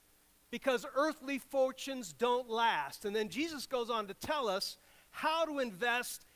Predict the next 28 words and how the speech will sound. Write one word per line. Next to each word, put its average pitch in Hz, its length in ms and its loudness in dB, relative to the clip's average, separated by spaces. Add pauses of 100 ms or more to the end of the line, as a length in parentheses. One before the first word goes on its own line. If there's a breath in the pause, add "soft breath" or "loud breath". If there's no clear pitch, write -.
(120 loud breath)
in 226 200 0
things 262 460 2
that 240 300 2
will 277 360 -2
last 247 420 0
forever. 226 500 0 (840)
By 277 120 -4
the 277 100 -6
way, 240 160 2
it's 180 120 -8
not 254 160 -4
a 269 40 -2
bad 214 420 -2 (120)
thing 202 400 -2
to 208 60 -2
have 202 180 -2
a 226 40 -8
nice 196 400 -4
car. 196 440 -6 (280)
Amen? 208 360 -8
It's 233 120 -16
not 269 100 -10
a 277 40 -8
bad 196 400 -6
thing 240 280 -4 (400 loud breath)
to 214 120 -2
have 226 200 -4
a 233 80 -6